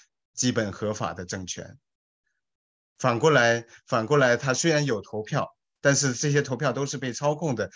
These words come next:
而人们没有，没有表达自由，那么这个政权它就不具有正当性，不具有 legitimacy。那么，那，再，再引申一点，有，我们也知道民主是能够保障个人自由和人权的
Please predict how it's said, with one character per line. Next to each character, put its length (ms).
而 120
人 120
们 140
没 160
有， 180
没 160
有 300
表 200
达 180
自 160
由， 140
那 120
么 100
这 160
个 80
政 200
权 240
它 200
就 380
不 140
具 180
有 240
正 220
当 160
性， 180
不 140
具 100
有 100
legitimacy。 720
那 100
么， 200
那， 500
再， 460
再 320
引 260
申 180
一 80
点， 280
有， 320
我 140
们 260
也 160
知 140
道 220
民 260
主 280
是 440
能 260
够 240
保 360
障 500
个 180
人 220
自 220
由 200
和 160
人 240
权 300
的 200